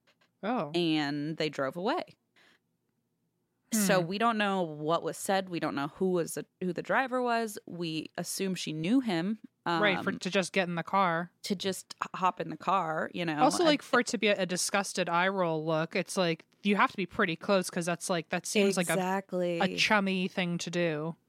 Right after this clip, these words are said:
Speaker 2: Yes, and it feels like a, ugh, like,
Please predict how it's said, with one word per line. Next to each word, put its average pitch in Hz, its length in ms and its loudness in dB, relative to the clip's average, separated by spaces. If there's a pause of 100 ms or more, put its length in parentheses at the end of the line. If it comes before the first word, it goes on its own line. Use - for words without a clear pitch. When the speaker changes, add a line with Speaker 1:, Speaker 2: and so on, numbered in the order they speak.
(200)
Speaker 2:
Yes, 196 440 0
and 190 120 -2
it 185 100 -4
feels 208 340 -2
like 185 200 0
a, 165 280 -2
ugh, - 520 -2
like, - 340 -4